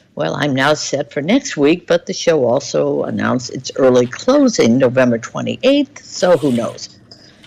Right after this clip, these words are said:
Anna Deavere Smith's Twilight is also coming to a close. Now, that one does not surprise me. It's very well done, but long and tough going, about the Rodney King beating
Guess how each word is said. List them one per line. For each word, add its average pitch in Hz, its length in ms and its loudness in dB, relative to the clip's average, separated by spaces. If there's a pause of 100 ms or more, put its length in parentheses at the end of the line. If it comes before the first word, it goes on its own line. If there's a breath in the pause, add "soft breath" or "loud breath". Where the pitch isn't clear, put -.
(220 loud breath)
Anna 175 220 2
Deavere 156 360 0
Smith's 202 680 -6 (160)
Twilight 185 680 -2
is 127 200 -12
also 143 280 -8
coming 220 340 -6
to 247 100 -4
a 247 60 -4
close. - 500 -6 (420 loud breath)
Now, - 80 -4
that 277 200 0
one 220 180 2
does 165 180 2
not 147 240 0
surprise 117 560 -8
me. 170 120 -6
It's - 180 -10
very 208 340 2
well 123 280 4
done, 127 420 -4
but 151 140 -2
long 131 440 0
and 127 160 -10
tough - 300 -12
going, 117 680 -4
about 117 300 -8
the 117 80 -18
Rodney 123 440 0
King 127 420 -6
beating 151 580 2